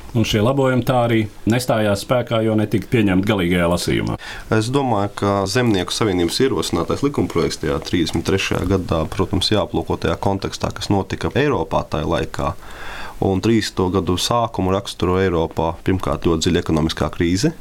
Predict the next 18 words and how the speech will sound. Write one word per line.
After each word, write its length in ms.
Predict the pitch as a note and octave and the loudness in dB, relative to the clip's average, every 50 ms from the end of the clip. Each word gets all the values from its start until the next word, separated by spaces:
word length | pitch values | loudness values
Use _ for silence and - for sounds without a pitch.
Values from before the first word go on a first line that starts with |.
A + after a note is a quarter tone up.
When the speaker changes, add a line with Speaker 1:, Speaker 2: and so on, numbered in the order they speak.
| - - - - - - | -14 -16 -18 -18 -18 -10
Speaker 2:
kad 400 | - - G2 F#2+ F#2 - - - | -6 -2 -2 -2 -2 -4 -8 -6
parlamentāras 580 | - G2+ G2 F#2+ F2 E2+ E2+ D#2 - D#2 D#2+ - | -2 -2 0 0 0 -2 -2 -2 -2 -2 -2 0
valdības 460 | - G2 F#2 E2+ D2 D#2+ D2+ - - | 0 0 0 0 -2 -4 -4 -2 -2
ar 40 | E2 F2+ | 0 2
grūtībām 480 | F#2+ F#2 E2+ - F2 E2 D#2+ D#2 D#2+ - | 2 0 2 2 0 2 2 0 0 0
tiek 180 | - E2 E2 | 0 0 0
galā 360 | E2+ F#2+ F2+ F2 E2 D2+ D2+ E2+ | 0 0 0 0 2 0 0 -2
visā 300 | F2+ F#2 - - - C#2 | -2 -4 -4 -4 -2 -2
Eiropā. 540 | D2 D2 - B1 - - - - - C#2 D#2 - - - - - - - - - - - | -2 -2 -2 -2 -4 -4 -4 -4 -2 -2 -2 -4 -8 -14 -14 -12 -12 -12 -10 -10 -8 -4
Un 500 | - - G2 G2 G2 F#2+ G2 G2 G2+ A2+ | 0 2 2 4 4 4 4 4 4 2
otrkārt, 460 | C3+ C3+ - - - A#2 G#2 G2+ F#2+ - | 2 0 -2 -2 0 0 0 0 -2 -4
tādu 360 | - - G#2 G2 F#2 F2+ G2 G2 | -4 -2 0 0 0 0 0 0
radikālo 460 | A2+ G#2+ G2+ F2+ - F#2 E2+ F2 E2+ | 0 0 -2 -2 -2 0 0 0 0
politisko 400 | E2 - G#2+ F#2+ E2 - - E2+ | 0 0 0 0 -2 -2 -4 -6
spēku 480 | - - - G#2 G2+ F#2+ E2 - - - - | -4 -2 -2 0 0 0 -2 -2 -4 -6 -4
ietekmes 480 | - - G2+ F#2+ - - - E2+ - - | 0 0 0 0 0 -2 -4 -4 -4 -2
pieaugums, 600 | - - - - C#2 - - - D2+ - - - - - - | 0 0 0 2 2 0 -2 -2 -6 -6 -6 -8 -10 -10 -6
gan 360 | - - G2 F#2+ F#2 F2+ E2+ | -4 0 0 2 2 2 0